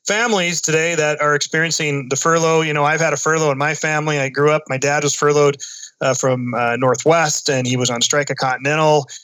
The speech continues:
Uh, and so I, you know, it's just one of those things with this industry that, uh, unfortunately is a product of it, but it doesn't make it less painful. So we'll be thinking of everyone. We'll be hoping for, uh, cares two.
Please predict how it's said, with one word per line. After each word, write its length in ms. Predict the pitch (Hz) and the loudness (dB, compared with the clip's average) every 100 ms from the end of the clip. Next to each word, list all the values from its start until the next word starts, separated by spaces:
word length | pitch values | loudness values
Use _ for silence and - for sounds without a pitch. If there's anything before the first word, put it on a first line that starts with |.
| _ - | _ -4
Uh, 240 | 135 131 131 | 0 2 0
and 100 | 131 | 0
so 220 | 156 143 | 2 4
I, 160 | 143 143 | 4 2
you 180 | 139 147 | 0 0
know, 140 | 143 | 2
it's 140 | 147 | 0
just 180 | 156 - | -2 -2
one 120 | 160 | 0
of 60 | 156 | 2
those 160 | 147 - | 2 0
things 180 | 160 | -2
with 100 | 143 | -2
this 120 | 135 160 | -2 -2
industry 480 | 156 151 - 147 | -2 -2 -2 -2
that, 320 | 139 127 123 139 | 0 -2 0 0
uh, 160 | 131 | 0
unfortunately 580 | 127 127 160 156 151 143 | -2 0 0 0 -2 0
is 100 | 135 | 2
a 120 | 127 120 - - - | 0 0 -4 -10 -4
product 360 | 175 170 165 156 | 0 0 0 -2
of 140 | 139 | 0
it, 140 | 143 | 0
but 100 | 147 | -2
it 80 | 139 | -2
doesn't 260 | 170 156 151 | -2 -4 -4
make 200 | 156 147 | -6 -4
it 60 | 147 | -4
less 160 | 135 | -4
painful. 480 | - 143 139 131 120 | -4 -4 -2 -2 0
So 260 | 143 135 127 - - - | 2 2 0 -10 -20 -2
we'll 140 | 156 | 0
be 60 | 175 | 0
thinking 340 | 156 185 185 | 0 -4 -2
of 60 | 170 | 0
everyone. 600 | 170 165 160 160 160 147 165 | 2 2 2 2 0 -4 -2
We'll 140 | 147 | -2
be 100 | 147 | 0
hoping 320 | 160 156 160 | 0 0 -2
for, 340 | 147 143 139 135 | 2 4 4 2
uh, 200 | 131 127 | 0 -2
cares 360 | - 151 143 - | 0 2 2 0
two. 360 | 160 160 160 | -2 0 0